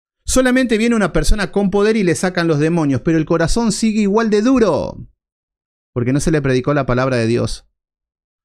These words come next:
Cuando la palabra dice que la verdad os hará libre, y la verdad es Carlos Barrancos, obviamente, o Carlos Harrigan, o estos locos. Entonces no funciona así estas cosas, hermanos.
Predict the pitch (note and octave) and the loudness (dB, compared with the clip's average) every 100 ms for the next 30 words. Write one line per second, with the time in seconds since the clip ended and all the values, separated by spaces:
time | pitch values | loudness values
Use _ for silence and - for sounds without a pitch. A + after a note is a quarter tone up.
0 | _ _ _ _ _ _ _ _ D3+ E3+ | _ _ _ _ _ _ _ _ 0 2
1 | F3+ G#3+ A3+ A3 G#3+ G3+ G3+ G#3 G3 F#3+ | 2 2 2 0 2 0 0 2 2 2
2 | F3+ F3+ F#3+ B3+ G#3 D3 - D#3+ D3+ D#3 | 2 0 2 2 0 -2 -2 0 2 2
3 | D3 C#3+ C#3 B2+ A2 G2+ A#2+ - - _ | 2 2 2 2 0 -2 -6 -18 -20 _
4 | _ _ D3 D#3 D3+ D#3 F3+ G#3+ - E3+ | _ _ 0 2 2 0 0 0 0 -2
5 | D3+ D3 D#3 G#3 F3+ A#2+ A2 C3+ C3+ D3 | 0 0 0 0 -2 -2 -2 0 0 0
6 | F3+ B2 G#2 F2+ A2+ A2 - B2+ A#2 A2+ | 0 0 -2 -2 -2 -2 -2 -2 -2 0
7 | D3+ D3+ B2+ A2+ A#2 A#2 A#2+ A#2+ D3 - | 2 2 2 0 0 0 0 0 0 -2
8 | F#2+ - _ _ _ _ _ _ _ _ | -8 -8 _ _ _ _ _ _ _ _
9 | _ _ _ _ _ _ _ D3 C#3+ D3+ | _ _ _ _ _ _ _ -2 0 2
10 | G3+ E3+ C#3 - D#3 E3+ D3+ A#2+ G#2+ B2 | 0 -2 -2 -2 0 2 2 0 -2 -2
11 | - - - A#2 G2+ G2+ - G#2 B2 A#2 | -2 -2 -2 -2 -2 -2 0 0 -2 -4
12 | G2+ F2+ _ | -6 -8 _